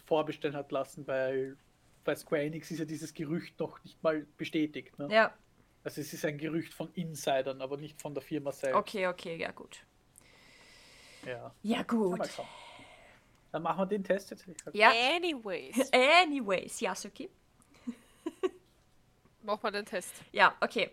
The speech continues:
Speaker 2: Ich hätte gesagt, äh,
Speaker 1: Haben wir eh alle die richt-, äh, dieselben Fragen? Fangt eure auch an. Wie reagierst du, wenn du kritisiert wirst?
Speaker 2: Ja.
Speaker 3: Ja.
Speaker 1: Okay, passt.
Speaker 2: Passt, dann liest
Speaker 3: Ich
Speaker 2: dann,
Speaker 1: dachte mir
Speaker 3: hoffe doch, dass wir,
Speaker 2: wenn wir
Speaker 3: ich
Speaker 2: beide
Speaker 3: hoffe
Speaker 2: den
Speaker 3: doch,
Speaker 2: als
Speaker 3: wenn wir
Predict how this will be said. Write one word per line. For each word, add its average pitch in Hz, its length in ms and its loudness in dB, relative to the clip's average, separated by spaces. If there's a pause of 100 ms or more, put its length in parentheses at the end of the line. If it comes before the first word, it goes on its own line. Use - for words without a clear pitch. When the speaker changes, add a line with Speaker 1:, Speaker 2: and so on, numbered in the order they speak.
Speaker 2:
Ich - 120 -4
hätte 233 120 2
gesagt, - 400 2
äh, - 60 -4
Speaker 1:
Haben 214 300 4
wir 240 100 -2
eh 190 100 2
alle 165 220 4
die 190 160 0
richt-, 190 400 -2
äh, 165 260 4
dieselben 151 480 -4
Fragen? 147 480 0
Fangt 151 340 -2
eure 156 220 -2
auch 143 160 4
an. 160 200 -8
Wie 165 100 -8
reagierst 160 520 -4
du, 160 80 -6
wenn 151 120 -4
du 147 80 -10
kritisiert - 580 -14
wirst? 226 100 -10
Speaker 2:
Ja. 202 160 6 (220)
Speaker 3:
Ja. 190 300 0 (440)
Speaker 1:
Okay, 147 220 -6
passt. - 180 -8
Speaker 2:
Passt, 214 220 4
dann 233 100 6
liest 285 220 2
Speaker 3:
Ich 220 60 4
Speaker 2:
dann, 226 100 8
Speaker 1:
dachte 240 180 6
mir 175 120 4
Speaker 3:
hoffe - 160 -2
doch, 226 100 0
dass - 100 0
wir, 196 80 -4 (460)
Speaker 2:
wenn 226 240 4
wir 240 80 10
Speaker 3:
ich 226 60 4
Speaker 2:
beide 214 220 12
Speaker 3:
hoffe - 40 8
Speaker 2:
den 226 120 4
Speaker 3:
doch, 208 80 6
Speaker 2:
als - 140 2
Speaker 3:
wenn 190 120 0
wir 190 100 2